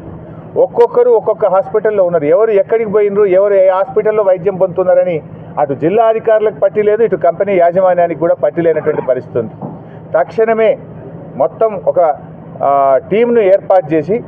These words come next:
ఎవరెవరు ఏ హాస్పిటల్లో వైద్యం పొందుతున్నారో చూసి, వాళ్ళకు సహాయకులను ప్రభుత్వం నుంచి, కంపెనీ నుంచి పెట్టి, పూర్తి వైద్యాన్ని ఉచితంగా ప్రభుత్వం తరఫునే అందించాలని చెప్పి కూడా మేము డిమాండ్ చేస్తూ ఉన్నాం.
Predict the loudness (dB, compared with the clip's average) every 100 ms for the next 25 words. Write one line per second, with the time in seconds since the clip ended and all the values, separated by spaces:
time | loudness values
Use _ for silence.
0 | -2 0 2 4 4 4 4 4 2 0
1 | 0 2 2 2 0 -2 -2 -4 -6 0
2 | 0 0 -2 -2 -4 -4 -8 -20 -8 -2
3 | 2 2 0 0 0 2 2 2 0 0
4 | 0 0 0 0 0 0 -2 -2 -2 0
5 | 0 -2 0 -2 -2 -2 -2 -2 -2 -2
6 | -6 -16 -16 0 2 2 0 0 2 2
7 | 2 0 2 2 -2 -2 -14 -16 -8 -4
8 | -2 0 2 2 2 2 2 2 2 0
9 | -2 0 0 0 2 2 2 0 -2 0
10 | 2 2 -2 -2 -2 0 2 0 0 0
11 | 0 0 -2 0 -2 0 -4